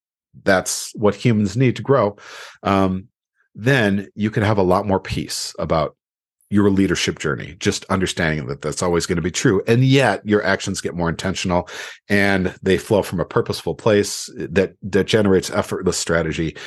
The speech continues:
And then you truly become a positive healing influence on, on the world, I, I believe, on the human species. So that is what happens in the realm of purpose. Um, it's the conversation that I'm here to have with you.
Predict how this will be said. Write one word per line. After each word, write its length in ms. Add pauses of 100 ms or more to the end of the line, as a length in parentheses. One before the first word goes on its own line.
(220)
And 180
then 160
you 380
truly 540
become 640
a 40
positive 720 (380)
healing 720 (340)
influence 600
on, 440
on 140
the 80
world, 300 (240)
I, 180 (100)
I 100
believe, 420
on 120
the 60
human 220
species. 520
So 300 (460)
that 260
is 140
what 80
happens 380
in 40
the 100
realm 200
of 80
purpose. 580 (220)
Um, 440
it's 160
the 80
conversation 640
that 120
I'm 160
here 560 (380)
to 80
have 240
with 160
you. 120